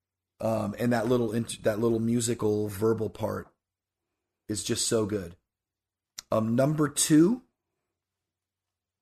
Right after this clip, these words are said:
it's all the different times that Pink Floyd does that. I mean, I'm literally wearing a Pink Floyd shirt right now, so that's one of my, you know, favorite bands. Um, and my number one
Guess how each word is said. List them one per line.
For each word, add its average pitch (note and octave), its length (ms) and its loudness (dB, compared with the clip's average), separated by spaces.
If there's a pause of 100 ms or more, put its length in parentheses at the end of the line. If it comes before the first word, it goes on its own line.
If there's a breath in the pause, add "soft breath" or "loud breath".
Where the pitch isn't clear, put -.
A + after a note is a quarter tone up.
(840)
it's - 120 -10
all C3+ 380 8
the D3 120 -2
different A#2+ 600 -4 (640)
times A2 420 -4
that G2+ 160 -10
Pink A#2 220 -4
Floyd G2+ 400 -4
does F#2+ 240 -10
that. F#2 240 -14 (1040)
I - 40 -6
mean, A2+ 100 0
I'm G#2+ 160 0
literally G#2 380 0
wearing G2 260 -6
a F#2+ 40 -8
Pink G2 200 -8
Floyd G2 300 -8
shirt F#2+ 180 -8
right F2+ 220 -10
now, F#2 160 -6
so F#2+ 200 -8
that's G2+ 180 -8
one G#2+ 120 -4
of G2+ 80 -4
my, F#2+ 160 -6 (100)
you F#2 100 -6
know, F2 100 -6
favorite F#2 420 -6
bands. F#2 420 -8 (760)
Um, G#2 280 0
and A#2 140 2
my A#2+ 140 4
number B2+ 320 2
one A#2+ 540 0